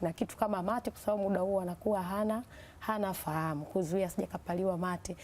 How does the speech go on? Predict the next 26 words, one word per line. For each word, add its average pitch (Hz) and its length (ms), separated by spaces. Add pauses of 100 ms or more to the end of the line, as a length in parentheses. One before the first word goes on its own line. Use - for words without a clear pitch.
(260)
Lakini 214 360
pia 202 300
kama 202 320
amevaa 196 640
vitu 220 480
au 214 160
nguo 214 320
ambazo 202 380
zimemsonga 196 640
songa, 254 400 (420)
basi 196 260
zile 196 260
zinaweza 196 640
zika-, 190 440 (580)
zikapunguzwa. 165 840 (420)
Na 165 300
wa-, 170 260 (120)
awepo 208 400
mtu 202 240
wa 185 60
kumwangalia 175 840
mpaka 190 320
pale 196 400 (320)
atakapoamka 175 920
au 180 160
atakapopata 170 800